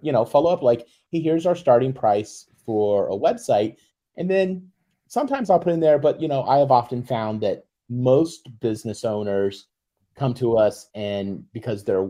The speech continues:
their current website isn't working and they don't actually need a new website. So I'd like to, you know, jump on the phone for a, a quick conversation. Um,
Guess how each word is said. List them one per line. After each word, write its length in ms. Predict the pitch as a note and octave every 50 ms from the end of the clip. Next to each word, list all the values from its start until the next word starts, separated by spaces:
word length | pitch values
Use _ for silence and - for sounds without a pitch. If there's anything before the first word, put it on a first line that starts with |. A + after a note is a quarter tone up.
| - _ -
their 120 | G#2+ F#2
current 360 | - - - C#3+ C3 A#2+ F2+
website 340 | A#2 A2+ G#2 - A2+ G2 -
isn't 220 | G2+ G2+ G2+ F#2+ -
working 720 | G2+ A#2 C#3 F#3+ A#3+ A#3+ A#3+ - A#2 G#2 G2 G2+ G2 G2 - _ _ _ _ _
and 100 | G2 G2+ A#2+
they 40 |
don't 160 | A#2 A2 - - _ _ -
actually 480 | C#3+ E3+ - - - - C#3 C3 B2
need 380 | A2+ A2 A2 G#2+ G#2 G#2 G2 - - -
a 60 | G2
new 520 | G2 G2+ G#2 G2+ G2 F#2+ F#2 F#2 F2+ F2 F2 F2
website. 560 | C#3+ F3+ B3+ A#3+ - - G2+ F#2 F#2+ - -
So 120 | - - C3
I'd 100 | B2 A2
like 160 | A2+ G#2 -
to, 140 | - A#2+ - -
you 120 | G#2+ A#2+
know, 260 | G#2 F2 E2 E2+ F2+ _ _ _
jump 200 | - A2 G2 -
on 100 | G#2+ F2+ F#2+
the 60 | G2
phone 340 | - - E3 F3 F3 E3+ D3
for 300 | C3+ - A2 G2 F#2 F#2
a, 60 | F#2
a 160 | - - - -
quick 240 | - - - -
conversation. 680 | - - F#2+ F#2 F#2 - - D#3+ F3 E3 E3+ - - A2+ - _ _ _ _ _ _ _ _ _ _ -
Um, 420 | A2+ A2 G#2 G#2 G2+ F#2+ G#2 _